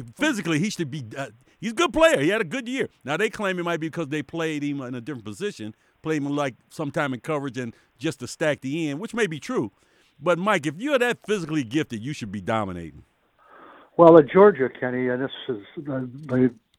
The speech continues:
Speaker 2: I'm sure this is not a technical term, but there are a lot of pieces of the domination pie.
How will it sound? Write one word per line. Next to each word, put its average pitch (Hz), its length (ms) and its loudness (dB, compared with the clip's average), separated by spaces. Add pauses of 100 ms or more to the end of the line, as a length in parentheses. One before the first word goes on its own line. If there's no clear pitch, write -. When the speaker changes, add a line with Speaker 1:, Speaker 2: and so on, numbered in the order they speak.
(140)
Speaker 2:
I'm 127 200 -2
sure 135 120 8
this 123 140 8
is - 80 -8
not 123 160 10
a 113 100 0
technical 123 420 2
term, 123 340 2 (1120)
but 139 100 6
there 143 100 12
are 135 40 12
a 135 60 10
lot 143 180 8
of 131 100 -2
pieces 139 340 -6
of 113 100 -4
the 110 80 -4
domination 117 680 -4
pie. 110 420 -2